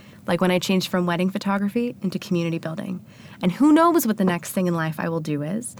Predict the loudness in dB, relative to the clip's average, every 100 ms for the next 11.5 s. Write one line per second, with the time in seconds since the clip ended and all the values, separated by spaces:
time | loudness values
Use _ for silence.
0 | -20 -20 -18 0 4 6 6 6 6 4
1 | 4 2 0 -2 -2 -2 0 -2 -4 -2
2 | 0 -2 -4 -4 -2 0 -2 -2 -6 -20
3 | -20 -10 -6 0 2 2 0 -6 0 0
4 | 4 6 6 4 -4 -4 -6 -6 -4 2
5 | 2 2 -4 0 2 2 2 2 4 4
6 | 4 2 2 0 0 2 4 4 4 4
7 | 4 2 0 -4 -2 -2 -4 -6 -14 -20
8 | -18 -4 0 0 -2 -16 -20 -20 -20 -20
9 | -20 -10 0 4 6 4 0 -8 -12 -20
10 | -20 -20 -2 6 10 10 10 8 8 6
11 | 6 6 6 4